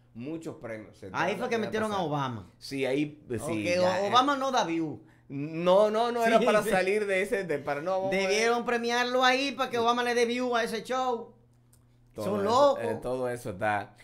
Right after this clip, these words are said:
Speaker 1: Ah, recuérdate, esto cay-, bueno, cayó hoy doce para no chocar
Speaker 2: Empezó
Speaker 1: con la
Speaker 2: ya, que estoy
Speaker 1: no, no.
Speaker 2: viendo ahí que, eh, eh.
Speaker 1: Para, tú ves,
Speaker 2: Deja
Speaker 1: pa-,
Speaker 2: ver.
Speaker 1: para no chocar con las, con los eventos de ayer, once de septiembre.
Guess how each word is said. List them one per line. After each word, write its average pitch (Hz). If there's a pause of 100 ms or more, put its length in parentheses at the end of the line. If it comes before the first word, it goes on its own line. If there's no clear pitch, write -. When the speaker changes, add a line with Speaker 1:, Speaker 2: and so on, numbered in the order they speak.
Speaker 1:
Ah, 135
recuérdate, 156
esto 190
cay-, 165
bueno, 110
cayó 113
hoy 147
doce 135
para 120
no 107
chocar 147 (160)
Speaker 2:
Empezó 262
Speaker 1:
con 294
la 277
Speaker 2:
ya, 226
que 190
estoy -
Speaker 1:
no, -
no. -
Speaker 2:
viendo 247
ahí 247
que, 247
eh, - (320)
eh. -
Speaker 1:
Para, 139 (1000)
tú 165
ves, 143
Speaker 2:
Deja 180
Speaker 1:
pa-, 151
Speaker 2:
ver. 98
Speaker 1:
para 131
no 139
chocar 151
con 151
las, 135
con 135
los 123
eventos 127
de 117
ayer, 123
once 123
de 113
septiembre. 107